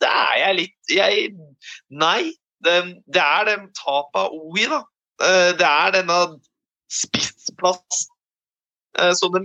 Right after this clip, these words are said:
ikke har fått skikkelig ordnings på ennå. Altså, ikke noe som er noe sånn som ju-, ju-, jubler ut at her blir det OK, liksom. Så,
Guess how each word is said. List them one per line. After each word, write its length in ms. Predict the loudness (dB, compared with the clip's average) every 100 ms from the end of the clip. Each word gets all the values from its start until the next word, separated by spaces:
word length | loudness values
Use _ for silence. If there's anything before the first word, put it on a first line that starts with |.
| -2
ikke 300 | -6 -2 0
har 140 | 0
fått 240 | 0 -4 -2
skikkelig 480 | -2 -2 _ -10 -6
ordnings 320 | -2 -2 -4
på 140 | 2 2
ennå. 160 | 4 4 4
Altså, 220 | 4 2
ikke 220 | 0 -6 -12
noe 120 | -4
som 100 | -2
er 100 | -2
noe 120 | -4
sånn 160 | -6 -8
som 160 | -12
ju-, 400 | -10 -12 -14 -18 -16
ju-, 320 | -14 -12 -10 -12
jubler 420 | -12 -14 -12 -12 -2
ut 60 |
at 140 | -4 0
her 160 | -2 0
blir 140 | 0
det 200 | 2 2
OK, 340 | -2 -10 -16 -4 -2
liksom. 220 | -2 -4 -10 _ _ _ _ _
Så, 180 | 0